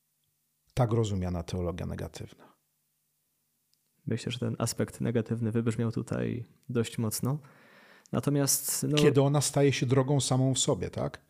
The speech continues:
Speaker 1: Kiedy ma nam powiedzieć, że nie jesteśmy w stanie poznać Boga,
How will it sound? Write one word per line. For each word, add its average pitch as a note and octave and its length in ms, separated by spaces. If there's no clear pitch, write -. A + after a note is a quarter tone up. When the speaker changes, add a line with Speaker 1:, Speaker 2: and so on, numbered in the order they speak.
Speaker 1:
Kiedy B2 260
ma B2+ 120
nam B2 160
powiedzieć, B2 560
że B2+ 140
nie B2+ 100
jesteśmy A#2+ 440
w - 60
stanie A2 320
poznać A2 420
Boga, G#2 500